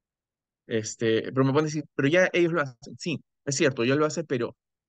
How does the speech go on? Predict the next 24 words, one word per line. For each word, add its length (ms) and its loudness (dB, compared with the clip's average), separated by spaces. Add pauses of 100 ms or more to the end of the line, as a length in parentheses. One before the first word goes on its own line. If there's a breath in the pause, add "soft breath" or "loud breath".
(320)
tal 160 4
vez 180 0
nosotros 280 -2
necesitamos 340 0
algo 160 -2
mucho 280 -6
más 340 -6
específico, 800 -8 (380)
¿no? 240 -10 (380)
Más 180 -4
específico 680 -2 (240)
con, 600 0
con 540 -2
datos 540 0
que 100 -4
tal 180 -2
vez 380 -2 (480)
nosotros 500 -4
hayamos 320 2
dado 160 0
en 60 -4
las 120 -12
clases, 380 -2 (100)
¿no? 220 -10